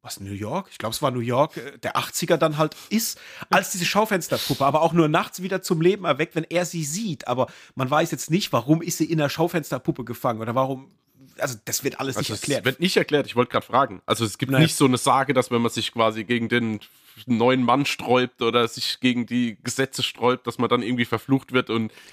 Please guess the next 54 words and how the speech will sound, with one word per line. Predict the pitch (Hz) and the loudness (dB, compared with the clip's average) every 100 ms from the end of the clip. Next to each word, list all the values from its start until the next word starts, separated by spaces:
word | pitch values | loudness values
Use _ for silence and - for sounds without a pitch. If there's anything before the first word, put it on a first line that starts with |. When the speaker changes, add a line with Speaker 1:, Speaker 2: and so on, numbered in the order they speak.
| - - _ | -20 -20 _
Speaker 2:
auf | 120 - | -4 0
Ewigkeit | 139 127 - - 127 - | 2 2 2 0 0 0
in | 135 | 0
der | 120 | 2
Statue | - 127 143 143 | 4 4 6 4
gefangen | 131 - 147 135 139 | 4 2 2 4 4
wird. | 139 - - | 2 -4 0
Weißt | 135 - | 0 2
du, | 147 | 2
wie | |
ich | 147 151 | 4 4
meine? | 151 180 | 6 8
Speaker 1:
Nee, | |
Speaker 2:
Wenn | 175 | 8
du | 139 | 6
nachts | 156 165 | 4 6
zum | 165 | 6
Speaker 1:
nee. | 160 | 6
Speaker 2:
Leben | 156 | 4
erweckt | 151 165 - | 2 2 2
und | 127 | 0
schwupps, | - 165 - | 2 0 0
Zeitsprung | - 147 - 151 147 | 2 2 2 2 4
und | 135 | 4
jetzt | 127 | 2
ist | 135 | -4
es | 117 | -2
halt | 135 123 | -2 0
keine | 127 | -2
Statue, | 123 123 127 139 | 0 0 2 2
sondern | 127 131 123 - - | 4 4 4 -2 -2
so | 135 | 0
eine | 123 123 110 _ _ | 2 2 0 _ _
Modelfigur. | 123 131 131 147 143 139 | -2 -2 0 -2 0 0
Nee, | 117 113 | -2 0
okay. | 156 156 | 4 6
Speaker 1:
Nee, | 147 139 | 4 2
nee. | - _ - | -2 _ -4
Also | 143 156 | 0 0
mi-, | 170 - _ _ - | -2 -6 _ _ 0
mitbekommen | 170 190 - 180 180 180 | 2 4 2 4 2 4
hab | 165 165 | 4 2
ich's | 151 185 | 0 0
nicht. | 220 170 | -2 -2
Also | 139 165 | -6 -6
es, | - | -6
ich | 175 151 | -2 2
weiß, | 170 180 | 2 2
es | 160 | -2
wird | 156 - | -2 2
einmal, | 147 170 156 156 170 - - - 147 | 0 2 2 2 2 -4 -20 -8 -6
wird | - | 0
auch | 147 - | 0 2
irgendwas | 180 175 156 147 - - | 2 2 0 -2 -4 -10